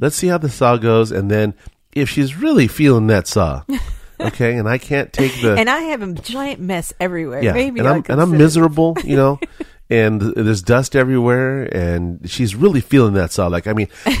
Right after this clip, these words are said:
Speaker 1: every ti-,
Speaker 2: <laughs>
Speaker 1: 'cause he, you know, I've always noticed, I've been to woodworkers' houses, right? Some, I, I don't remember where and when, but, uh, you've been to people's houses, and you see their, they, some people are really avid woodworkers. And they, I mean, like, I mean, you swear they're Woody Woodpecker.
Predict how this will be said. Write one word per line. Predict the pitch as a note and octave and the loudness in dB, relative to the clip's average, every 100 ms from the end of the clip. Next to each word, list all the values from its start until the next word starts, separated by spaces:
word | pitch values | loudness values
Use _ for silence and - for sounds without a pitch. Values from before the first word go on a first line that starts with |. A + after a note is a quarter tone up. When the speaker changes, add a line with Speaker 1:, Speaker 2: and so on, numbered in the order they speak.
| - | 2
Speaker 1:
every | C#3 F3 | 2 2
ti-, | E3 G3+ | -2 -6
Speaker 2:
<laughs> | D4 | -4
Speaker 1:
'cause | - E3+ | 0 0
he, | A3 | 0
you | F#3 | 2
know, | F3+ | 2
I've | D#3+ C3 C3 | 4 2 2
always | E3+ D3 | 2 4
noticed, | C#3+ A2 | 0 2
I've | A2 | -2
been | A2 D#3 | 0 0
to | A#2 G2+ | 0 0
woodworkers' | A2 G2 F#2 F2 | 0 0 -4 -6
houses, | - D2 - - _ | -6 -8 -10 -18 _
right? | E2 F2+ | -10 -8
Some, | F2+ E2 | -10 -8
I, | F2 | -10
I | |
don't | E2 G2+ | -8 -6
remember | E2+ E2 C#2+ C2+ D2 D#2 - | -4 -6 -8 -12 -16 -20 -12
where | D#2+ D2 | -8 -8
and | C2 | -10
when, | C#2 B1+ | -10 -12
but, | B1 - - | -14 -16 -12
uh, | |
you've | E2+ D#2+ | -10 -6
been | G2 | -6
to | F#2+ | -6
people's | - D2 | -10 -12
houses, | - B1 - B1 | -12 -16 -16 -14
and | |
you | D2+ | -14
see | - | -10
their, | F2+ D2+ - - - | -10 -10 -12 -20 -12
they, | - | -6
some | F#2 A2+ | -4 -4
people | F#2+ E2 | -4 -4
are | |
really | D2+ G#2+ D3 G2+ | 0 4 4 4
avid | E2+ D#2+ D2 | 0 -2 -6
woodworkers. | D#2 C2+ B1 - - | -10 -12 -14 -16 -12
And | |
they, | G2+ | -10
I | - | -6
mean, | C#3 | -2
like, | D3 - - - - _ | -4 -4 -20 -20 -20 _
I | C3+ | -2
mean, | C3 B2 | 0 0
you | B2+ | -2
swear | - C#3 | 2 2
they're | A#2+ A2 | 4 2
Woody | G#2 G2 | 0 0
Woodpecker. | F2 E2 D2 - | -2 -4 -10 -12